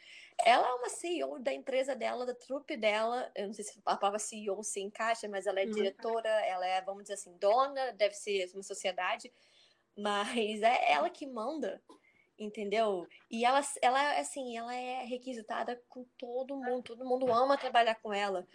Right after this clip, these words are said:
Speaker 1: Então, não s-, não ache que você é pouco,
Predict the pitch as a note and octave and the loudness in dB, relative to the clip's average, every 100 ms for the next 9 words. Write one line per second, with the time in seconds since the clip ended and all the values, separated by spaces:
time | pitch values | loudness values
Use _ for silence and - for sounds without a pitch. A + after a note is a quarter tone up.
0 | - - - D4+ D#4+ F4+ F4 F#4+ A4 - | -20 -20 -6 0 8 8 8 4 2 -8
1 | D#4+ F4 A4+ G4 G#4 - - D4+ D4+ C#4+ | -4 0 2 0 -2 -6 -8 -6 -4 -2
2 | - - E3+ - - | -2 -2 -6 -6 -16